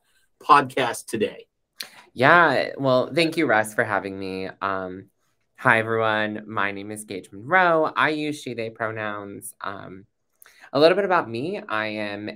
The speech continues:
Speaker 2: a trans femme full-time professional working at the University of Vermont in the Prism Center,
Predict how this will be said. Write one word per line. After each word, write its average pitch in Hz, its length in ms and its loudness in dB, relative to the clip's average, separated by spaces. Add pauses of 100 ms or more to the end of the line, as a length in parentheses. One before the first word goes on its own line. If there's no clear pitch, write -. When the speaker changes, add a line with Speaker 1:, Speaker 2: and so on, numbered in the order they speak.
Speaker 2:
a 101 720 -8 (640)
trans 123 440 -4
femme 123 680 0 (460)
full-time 139 360 0
professional 127 520 0
working 117 440 -2
at 113 100 -6
the 127 60 -8
University 110 420 -6
of 110 60 -10
Vermont 110 360 -2
in 104 140 -12
the 95 80 -12
Prism 160 300 0
Center, 156 500 -4